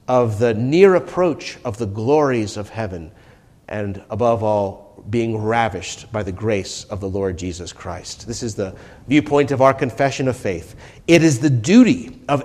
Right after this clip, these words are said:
every one to give all diligence to make his calling and election sure, that thereby his heart may be enlarged in peace and joy in the Holy Ghost, in love and thankfulness to God,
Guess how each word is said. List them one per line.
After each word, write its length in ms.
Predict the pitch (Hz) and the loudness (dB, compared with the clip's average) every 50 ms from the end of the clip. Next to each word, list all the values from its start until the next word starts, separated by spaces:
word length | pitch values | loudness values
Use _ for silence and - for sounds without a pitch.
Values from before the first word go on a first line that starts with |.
| - - | -2 0
every 320 | 165 190 185 170 196 196 190 | 0 2 2 2 2 0 2
one 460 | 165 147 147 143 123 98 85 82 82 - - - - - - _ | 4 6 6 6 6 6 2 -4 -10 -14 -18 -20 -20 -20 -10 _
to 80 | - 151 | -4 2
give 260 | 127 165 180 156 165 | 6 6 8 8 6
all 360 | - - 160 170 185 185 170 | 6 8 10 10 10 10 8
diligence 580 | 131 117 160 185 190 180 143 117 123 113 113 - | 8 6 6 6 6 6 4 2 0 -4 -4 -6
to 120 | - 120 | -4 0
make 180 | 120 123 117 - | 0 0 0 0
his 140 | 117 107 | -4 -6
calling 500 | - - - 120 123 127 127 127 120 117 | -6 -6 -2 0 2 2 2 2 2 2
and 80 | 113 107 | 2 2
election 420 | 104 104 113 107 - - - 101 | 2 2 0 0 -2 -6 -10 -10
sure, 500 | 95 - - 104 101 90 85 82 80 85 - - - - - - - _ | -10 -8 -6 -6 -4 -4 -6 -8 -10 -14 -18 -20 -20 -20 -20 -20 -12 _
that 180 | - 135 139 123 | 2 2 2 4
thereby 540 | 139 143 143 139 127 131 123 123 123 123 120 | 6 8 8 8 8 8 8 8 6 6 4
his 300 | 107 117 117 113 110 - | 2 0 -2 -2 -2 -6
heart 720 | - - - - - - - 147 143 127 - - - - - - | -10 -14 -16 -18 -18 -8 -6 -4 -4 -4 -6 -10 -16 -20 -14 -8
may 140 | 107 110 110 | -6 -6 -4
be 200 | 101 110 107 107 | -4 -4 -4 -4
enlarged 720 | 101 98 95 98 92 87 87 82 76 - - - - - - _ _ | -4 -2 -2 -2 -4 -4 -6 -10 -12 -14 -16 -18 -18 -20 -20 _ _
in 160 | 143 131 120 | -8 -8 -8
peace 600 | - - - - 170 151 113 - - - - - - _ _ _ _ _ - | -10 -12 -10 -8 -8 -8 -8 -8 -12 -14 -16 -18 -20 _ _ _ _ _ -10
and 220 | 117 113 107 98 | -8 -6 -6 -6
joy 540 | 98 113 117 120 117 107 92 85 76 76 - - - - - | -2 2 4 4 4 4 2 -2 -4 -10 -14 -20 -18 -16 -10
in 80 | 98 | -10
the 100 | 92 90 | -8 -6
Holy 220 | 95 110 107 101 92 | -4 -2 -2 -2 -4
Ghost, 420 | 90 90 82 78 73 - - - - - - - - - - | -4 -6 -8 -10 -12 -16 -18 -20 -20 -20 -20 -20 -20 -12 -2
in 360 | - 156 147 143 139 139 135 | 2 2 4 4 2 4 6
love 520 | 147 170 185 156 120 104 85 80 - - - - - | 8 8 10 8 8 4 0 -6 -12 -16 -20 -14 -10
and 140 | 120 110 104 | -10 -10 -10
thankfulness 640 | - - - 139 143 139 139 - 131 127 120 110 - | -10 -8 -4 -4 -2 -2 -4 -4 -4 -4 -4 -4 -6
to 80 | 110 | -8
God, 380 | 85 95 92 92 82 - - - | -10 -8 -8 -10 -10 -12 -16 -20